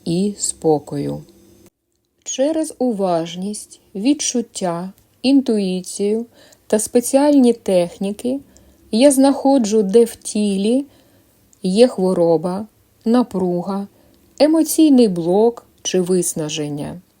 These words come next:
Далі найважливіше. Створюючи стан безпеки та спокою, направляю чисту енергію,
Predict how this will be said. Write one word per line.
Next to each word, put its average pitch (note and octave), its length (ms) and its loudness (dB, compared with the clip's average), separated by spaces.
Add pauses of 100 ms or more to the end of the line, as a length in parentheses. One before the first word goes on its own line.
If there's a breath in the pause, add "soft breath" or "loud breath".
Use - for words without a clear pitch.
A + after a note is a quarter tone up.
(1080)
Далі F#3 760 -2 (280)
найважливіше. F#3 1200 -2 (960 soft breath)
Створюючи D4+ 800 2
стан G3+ 480 0
безпеки G3 560 -2
та F3 160 0
спокою, G#3+ 800 -2 (360 soft breath)
направляю A#3+ 680 4
чисту C4 640 0
енергію, G3 880 -2